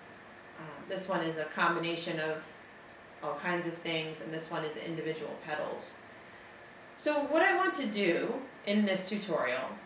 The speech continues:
is lay out a series of potential shapes. So we're gonna do a circle, we're gonna do an ombre,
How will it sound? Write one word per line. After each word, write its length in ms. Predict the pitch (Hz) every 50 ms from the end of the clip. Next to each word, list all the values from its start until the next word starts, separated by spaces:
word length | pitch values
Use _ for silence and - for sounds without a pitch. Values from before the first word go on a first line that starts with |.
| - -
is 200 | 190 175 180 190
lay 440 | 202 214 214 226 247 285 294 - -
out 540 | - 170 170 165 160 160 - - - - - - - - - - - - -
a 80 | - 175
series 760 | - - - 220 226 226 240 240 240 240 247 - - - -
of 440 | 180 185 185 180 180 175 175 175 175 - - - - - - - - - - - - - - - - - -
potential 520 | - 202 - - 202 196 202 - 196 185 175
shapes. 600 | - - 180 - - - - - - - - - - - - - - -
So 140 | - -
we're 60 | 175 175
gonna 140 | 196 196
do 80 | 202 220
a 40 | 214
circle, 640 | 214 - 262 247 254 254 302 302 320 339 359 349 - - - - - - - - - - -
we're 140 | 190 202 202
gonna 200 | 208 202 196 196
do 160 | 190 202 196
an 120 | 190 185 185
ombre, 800 | - 190 202 220 233 226 240 240 240 240 240 240 240 240 240 -